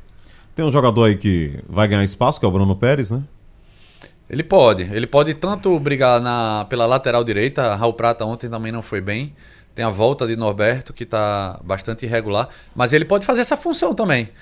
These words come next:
Speaker 2: É, lembra que, é, o Sport chegou a jogar com Sander e Mena na, na esquerda, né? Porque Mena tinha característica mais de apoio e San-,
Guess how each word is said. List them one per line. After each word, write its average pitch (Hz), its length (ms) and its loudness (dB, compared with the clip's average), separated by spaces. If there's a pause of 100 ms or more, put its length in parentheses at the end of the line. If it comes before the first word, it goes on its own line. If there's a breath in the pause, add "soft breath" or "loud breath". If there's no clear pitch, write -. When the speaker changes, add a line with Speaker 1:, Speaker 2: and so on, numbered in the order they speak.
(220 soft breath)
Speaker 2:
É, 101 120 -8
lembra 165 300 2
que, 131 760 0 (420 loud breath)
é, 123 300 -10
o 139 40 -6
Sport 175 360 -2
chegou 156 260 0
a 151 60 2
jogar 135 360 2
com 147 220 -8
Sander 220 840 -2
e 180 100 -4
Mena 143 500 0
na, 107 240 -4
na 113 120 -4
esquerda, 98 500 -4
né? 123 160 -6 (300 loud breath)
Porque 113 180 -6
Mena 127 220 -2
tinha 127 180 -6
característica 117 640 -4
mais 120 200 -4
de 123 60 -4
apoio 160 480 -2
e 139 60 -4
San-, 127 320 -10